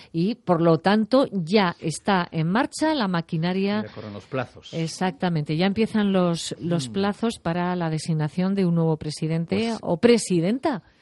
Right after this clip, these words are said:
Speaker 1: ¿Eh? Porque hasta ahora solo estamos hablando de nombres
Speaker 2: Mm.
Speaker 1: en masculino, pero a lo mejor hay alguna sorpresa, no sé.
Speaker 2: Claro. Ella, eh, bueno, vamos a ver qué pasa. También veo muy difícil que siga siendo, eh, presidenta del P P en Madrid.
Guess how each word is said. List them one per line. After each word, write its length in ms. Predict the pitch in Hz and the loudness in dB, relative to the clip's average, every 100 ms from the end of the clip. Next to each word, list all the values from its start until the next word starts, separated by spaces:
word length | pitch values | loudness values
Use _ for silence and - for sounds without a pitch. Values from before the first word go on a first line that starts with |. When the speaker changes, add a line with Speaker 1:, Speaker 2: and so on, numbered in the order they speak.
| - | -10
Speaker 1:
¿Eh? 140 | 151 208 | -6 -4
Porque 280 | - - | -4 -4
hasta 180 | 156 - | -4 -2
ahora 140 | 160 185 | -2 -2
solo 180 | 208 233 | -2 -2
estamos 300 | 277 254 208 | -2 -2 -2
hablando 480 | 180 170 165 156 - - - - | -2 0 0 -2 -6 -20 -20 -8
de 220 | 165 170 | 0 0
nombres 720 | 165 196 190 180 175 165 165 | 2 2 2 0 0 -2 -6
Speaker 2:
Mm. 40 | 165 | -4
Speaker 1:
en 200 | 156 160 | -4 -4
masculino, 720 | 160 156 - 160 214 320 220 147 | -4 -6 -4 -2 0 0 -4 -4
pero 160 | 165 | -4
a 40 | 156 | -4
lo 100 | 147 | -4
mejor 440 | 147 - 180 262 - _ _ | -6 -2 -2 -2 -6 _ _
hay 160 | - 180 | -4 -2
alguna 300 | 180 160 147 | -2 -4 -4
sorpresa, 500 | 143 131 226 277 196 | -8 -6 -6 -4 -6
no 140 | 151 | -6
sé. 260 | 139 220 320 - | -4 -6 -6 -14
Speaker 2:
Claro. 220 | 120 107 - - - - | -14 -14 -16 -20 -20 -10
Ella, 340 | 127 143 156 | -4 -2 -2
eh, 520 | 117 110 101 101 98 92 | -4 -6 -6 -8 -10 -12
bueno, 220 | 113 104 | -12 -10
vamos 220 | 92 123 | -8 -8
a 20 | 139 | -6
ver 100 | 127 | -8
qué 120 | 95 | -10
pasa. 340 | 101 - 87 85 90 | -14 -16 -18 -18 -16
También 320 | 80 98 98 | -14 -12 -12
veo 160 | 95 92 | -10 -12
muy 160 | 98 | -12
difícil 400 | 98 90 104 107 | -14 -14 -16 -14
que 100 | 104 | -14
siga 260 | - 98 90 | -14 -14 -14
siendo, 520 | 101 90 87 87 85 _ _ _ - | -14 -12 -10 -12 -14 _ _ _ -18
eh, 180 | 98 92 | -14 -12
presidenta 800 | 104 90 95 90 90 87 92 | -14 -14 -12 -12 -12 -12 -10
del 420 | 90 87 82 80 78 | -10 -12 -12 -14 -14
P 160 | 92 | -14
P 200 | 85 92 | -12 -12
en 100 | 90 | -10
Madrid. 400 | 85 92 113 113 | -10 -8 -8 -8